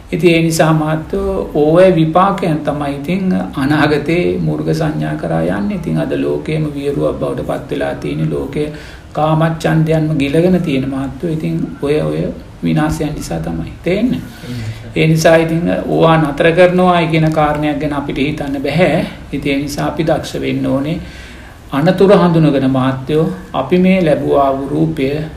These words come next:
Speaker 1: රූපේ නිරෝධය උදෙසාම යොමු කර ගන්න. තේන්න? රූපේ, රූපේ නිරෝධය උදෙසාම යොමු කරගන්න. අපිට එහෙම කරන්න බැරි නම් තාම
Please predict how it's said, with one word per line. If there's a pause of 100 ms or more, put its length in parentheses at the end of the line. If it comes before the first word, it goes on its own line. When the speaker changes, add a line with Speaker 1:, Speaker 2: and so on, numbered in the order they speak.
(300)
Speaker 1:
රූපේ
නිරෝධය
උදෙසාම
යොමු
කර (640)
ගන්න. (220)
තේන්න? (460)
රූපේ,
රූපේ
නිරෝධය
උදෙසාම
යොමු
කරගන්න.
අපිට
එහෙම
කරන්න
බැරි
නම්
තාම